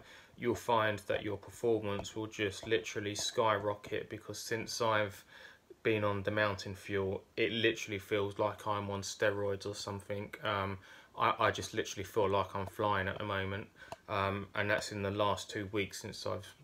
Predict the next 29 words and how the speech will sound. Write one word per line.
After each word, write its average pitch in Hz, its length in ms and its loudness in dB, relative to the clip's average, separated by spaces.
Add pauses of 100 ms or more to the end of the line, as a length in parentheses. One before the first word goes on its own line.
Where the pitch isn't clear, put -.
(220)
started - 400 2
taking 98 680 -6
these 101 200 0
guys' 98 320 -2
products. - 640 -6
Um, 95 360 0 (400)
so 113 160 2
do 135 200 6
look 123 220 2
'em 107 140 2
up, 110 280 2
do 123 180 4
try 107 440 4
'em, 110 240 2 (280)
and 110 120 -2
obviously 107 360 0
when 110 260 2
you're, 104 540 6
um, 104 200 -4 (840)
buying 107 280 8
products, 113 560 2
obviously 104 380 -2
feel 110 240 4
free 107 300 0
to, 107 420 0
um, 107 480 2
give 110 180 -4
my 107 240 4
name, 110 360 2